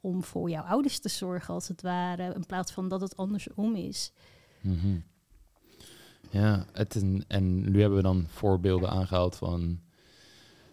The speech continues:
Speaker 2: ouders die, eh, overduidelijk negatief gedrag laten zien.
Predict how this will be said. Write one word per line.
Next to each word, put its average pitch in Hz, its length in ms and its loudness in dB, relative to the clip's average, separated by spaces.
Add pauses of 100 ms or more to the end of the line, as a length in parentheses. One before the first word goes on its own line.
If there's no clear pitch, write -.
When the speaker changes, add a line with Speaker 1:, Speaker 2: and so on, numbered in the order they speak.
(140)
Speaker 2:
ouders 92 420 4
die, 85 540 4 (220)
eh, 90 380 -4 (140)
overduidelijk 92 800 2
negatief 95 760 2
gedrag 90 360 -4
laten 90 280 -6
zien. 92 320 -8